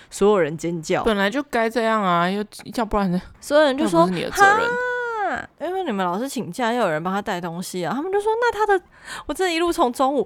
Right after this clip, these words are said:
Speaker 1: 我今天一整天哦，就还好，我本来没有要去吃那个期末聚餐，是因为我就是开完会之后，我整个人真的是很饿，我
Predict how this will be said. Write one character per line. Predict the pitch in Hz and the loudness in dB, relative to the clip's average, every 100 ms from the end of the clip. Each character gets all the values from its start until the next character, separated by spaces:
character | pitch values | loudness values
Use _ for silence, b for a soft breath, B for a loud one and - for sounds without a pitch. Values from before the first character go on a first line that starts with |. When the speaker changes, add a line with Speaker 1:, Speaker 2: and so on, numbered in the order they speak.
| B | B
Speaker 1:
我 | - | -4
今 | 214 311 | -4 -2
天 | 339 294 | -4 -4
一 | |
整 | 302 226 196 | -2 -2 0
天 | 233 | -2
哦， | 226 | 0
就 | 214 285 - | -2 -4 -6
还 | - 240 | -6 -2
好， | 277 233 B B B | 2 0 B B B
我 | - | -2
本 | 277 294 | 2 2
来 | 190 | 2
没 | 196 | 0
有 | 226 | 0
要 | 175 220 | 0 0
去 | 240 | -2
吃 | 208 208 | -2 -2
那 | 214 | -2
个 | 202 | -2
期 | - 185 | -4 -4
末 | 208 | -2
聚 | 208 | -4
餐， | 214 202 | -4 -4
是 | 214 | -4
因 | 277 | 0
为 | |
我 | 262 190 151 | 2 2 -2
就 | - | -6
是 | 262 277 262 B B - | -6 -4 -6 B B -8
开 | 277 277 | -2 0
完 | 233 196 | 0 0
会 | 233 233 | -2 -4
之 | 208 220 | -4 -4
后， | 233 220 | -2 -2
我 | 202 | -2
整 | 202 220 | -4 -4
个 | 196 | -2
人 | 214 | -2
真 | 262 | 0
的 | 269 | -2
是 | |
很 | 262 - 226 185 - | -2 0 0 0 -2
饿， | - 226 160 B B | 0 2 0 B B
我 | 196 | -8